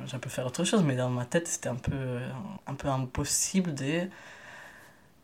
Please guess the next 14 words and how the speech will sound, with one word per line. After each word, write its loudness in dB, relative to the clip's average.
de 0
chercher 6
un 12
travail 8
où, 0
où 0
vraiment 2
j'aurais 0
dû, -4
euh, 0
j'aurais -6
dû -8
mettre, -2
euh, -2